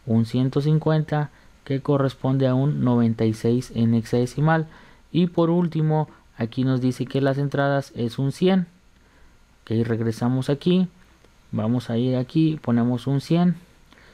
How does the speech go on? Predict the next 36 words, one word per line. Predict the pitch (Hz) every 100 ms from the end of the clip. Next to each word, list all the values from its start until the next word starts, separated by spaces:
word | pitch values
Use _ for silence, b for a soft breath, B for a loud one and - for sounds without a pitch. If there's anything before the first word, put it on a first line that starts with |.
| B -
y | 143
nos | 147
dice | 143 139 139
que | 143
es | 151
un | 139
sesenta | 131 131 117
y | 110
cuatro. | - 107 - - B B _
Aquí | - 104 127 117
recuerden, | 117 127 117 117 113 113
de | 107 107
T | 127 131
a | 131
cero, | 156 165 175 165
aquí | - 135
está, | - 160 180 180 b b _ _ -
dice | 123 123 123
aquí, | 120 156 175 175 - _ _ _ _ _ _ - - - _ _ -
tamaño | 117 123 135 151 160 156
de | 139 147
las | 143 147 156 - -
entradas. | 120 113 117 113 - - -
Ok, | 127 143 165 165 b b b -
entonces | - 123 135
aquí | 131 143
era | 151 156 156
un | 165 180 165
sesenta | - 117 117 117 131
y | 135
cuatro, | 180 175 165 160 - -
aquí | - 127
ponemos | 127 131 135 143 - B B B B
sesenta | - 117 120 113 113
y |
cuatro. | 107 113 107